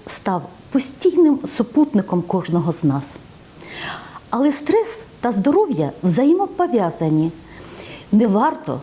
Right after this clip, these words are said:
забувати про це. На боротьбу зі стресом людина витрачає багато сил та енергії, тому організм людини виснажується. Через те, що всі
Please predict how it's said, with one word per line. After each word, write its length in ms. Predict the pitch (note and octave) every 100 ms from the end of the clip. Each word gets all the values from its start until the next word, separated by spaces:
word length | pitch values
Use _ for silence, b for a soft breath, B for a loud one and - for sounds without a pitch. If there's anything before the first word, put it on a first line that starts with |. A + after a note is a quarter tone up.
| -
забувати 560 | E3 G3 F3 D#3 C#3 -
про 180 | - C#3+
це. 280 | - D3+ C#3+ - - - - B B A#3 G3 -
На 140 | G3+
боротьбу 400 | G#3 A3+ F3+ A#3+
зі 140 | A#3
стресом 640 | G#3 - C4 D4 - C3+ C3 - -
людина 600 | F#3 G3+ A3+ D4+ G3 C#3 -
витрачає 880 | D#3 G#3 A3 A3+ A#3 - G3+ F3 C3+ - B B G3+
багато 500 | D#3+ G#3 G#3 C#4 A#3+
сил 340 | G#3+ - E4+ E4+ - -
та 160 | C#4 -
енергії, 680 | B3 G3+ E3 C#3+ D3+ C#3+ D3+ - B B B B -
тому 380 | B3 C#4+ C4+ C#4+
організм 600 | A3 A#3 F#3+ C#4+ F4+ G3
людини 520 | F#3+ F3 D3+ C#3+ C#3+ C#3 -
виснажується. 920 | D#4+ - G#3 D3 C3 D3 C3+ - - A2+ - - - - - - - - -
Через 260 | - A#3 B3
те, 280 | - F#4 F4+ B B B
що 180 | - C#4
всі 300 | - C4